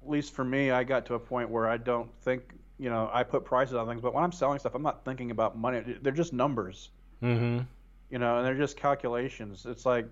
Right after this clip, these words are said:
Speaker 1: it doesn't have a real, you know, I don't think differently about making a seven thousand dollar sale versus making a seven hundred dollar sale.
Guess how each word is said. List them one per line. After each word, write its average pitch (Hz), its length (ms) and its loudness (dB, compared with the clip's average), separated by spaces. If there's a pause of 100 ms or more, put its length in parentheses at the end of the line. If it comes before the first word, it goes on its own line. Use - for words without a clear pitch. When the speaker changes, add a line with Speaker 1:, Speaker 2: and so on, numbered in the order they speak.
Speaker 1:
it 139 140 -4
doesn't 143 400 2
have 143 300 -2
a 120 80 0
real, 120 600 0 (580)
you 131 140 0
know, 117 300 4
I 131 100 2
don't 143 240 0
think 131 260 -4
differently 131 420 -2
about 117 320 2
making 117 560 -6 (640)
a - 40 -14
seven 127 360 2
thousand 117 340 0
dollar 113 280 2
sale 120 360 0
versus 110 340 -4
making 110 520 -6
a 113 60 -4
seven 110 280 0
hundred 117 200 0
dollar 101 280 2
sale. 92 480 -10